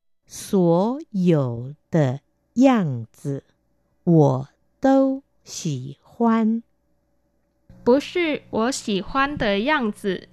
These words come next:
Speaker 2: 你都有，而是你所有的样子我都喜欢。Câu này là một cái câu thoại trong phim thần tượng của Đài Loan tên là Rủ Trân Chiến Liễn.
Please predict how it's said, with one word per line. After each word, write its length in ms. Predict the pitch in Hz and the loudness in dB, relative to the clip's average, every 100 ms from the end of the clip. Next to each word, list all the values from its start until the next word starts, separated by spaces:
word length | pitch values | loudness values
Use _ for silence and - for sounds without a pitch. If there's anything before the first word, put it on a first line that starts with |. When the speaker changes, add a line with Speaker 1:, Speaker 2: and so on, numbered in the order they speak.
| - | -10
Speaker 2:
你 220 | 220 185 175 | -4 -2 -2
都 300 | - 285 294 | 0 0 2
有， 260 | 240 - - - - - - | -2 -4 -8 -20 -20 -14 0
而 180 | 208 226 | 2 2
是 480 | - 277 247 247 - | 0 2 2 0 -4
你 240 | - 208 196 | -2 0 0
所 320 | - 214 226 | 0 0 2
有 280 | 320 240 180 | 2 2 0
的 180 | 202 190 | -2 0
样 280 | 277 269 214 | 0 0 -2
子 280 | - - - - - | -6 -12 -14 -16 -4
我 260 | 196 170 | 0 0
都 300 | - 262 285 | -2 0 0
喜 340 | 302 - 180 160 | -2 -8 -10 -10
欢。 400 | - 220 233 285 _ _ _ - - - | -6 -4 -4 -6 _ _ _ -20 -8 0
Câu 120 | 220 | 2
này 160 | 208 | 2
là 100 | 190 | 2
một 140 | 190 185 | 0 -2
cái 160 | 254 | -4
câu 360 | 285 254 226 226 | -2 0 0 -2
thoại 420 | - 220 165 180 | -6 -4 -2 -4
trong 260 | 185 220 214 | -2 -2 0
phim 220 | 226 214 | 0 -2
thần 200 | 220 185 | -4 -6
tượng 360 | 190 170 175 180 | -4 -4 -4 -6
của 320 | 180 170 214 | -4 -2 0
Đài 160 | 214 | 0
Loan 340 | 185 208 208 208 | 2 2 2 0
tên 180 | 208 202 | 0 0
là 120 | 180 | 0
Rủ 300 | 185 180 220 | -4 -6 -8
Trân 320 | - 311 240 | -4 -4 -4
Chiến 400 | - - 262 269 | -8 -8 -8 -6
Liễn. 300 | 226 170 185 | -4 -2 -4